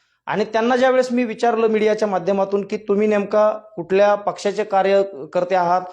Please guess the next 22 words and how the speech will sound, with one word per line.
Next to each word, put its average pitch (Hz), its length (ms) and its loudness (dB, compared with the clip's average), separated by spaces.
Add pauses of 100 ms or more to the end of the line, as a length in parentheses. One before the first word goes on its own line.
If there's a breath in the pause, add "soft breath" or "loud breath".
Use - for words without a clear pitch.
(220 loud breath)
कोणत्या 208 260 0
पक्षाचं 214 380 -2
काम 175 240 -2
करतात, 151 360 -2 (340 loud breath)
की 208 80 -2
त्यांनी 240 280 2
स्पष्टपणे 262 680 0
भूमिका 226 360 0
घेतलेली 190 420 -2
आहे 190 80 2
की 196 100 -6
त्यांच्या 196 320 -2
घरच्यांनी 196 360 0
सांगितलेलं 208 480 0
की 220 120 -4
शरद 220 320 0
पवार 240 300 2
आणि 233 220 2
आमचा 220 400 -2
कुठेही 226 440 0
संबंध 202 360 -2
नाहीये. 127 300 -6